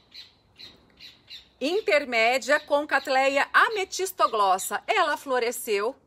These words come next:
da espata seca. O que você tem que escrever no seu caderno Orquideomania?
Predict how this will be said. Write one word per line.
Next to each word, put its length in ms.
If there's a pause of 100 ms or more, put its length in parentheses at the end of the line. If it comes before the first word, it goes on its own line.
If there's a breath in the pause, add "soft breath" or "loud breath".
(120)
da 280
espata 640
seca. 500 (800 loud breath)
O 120
que 240
você 280
tem 200
que 80
escrever 480
no 100
seu 260
caderno 520
Orquideomania? 1000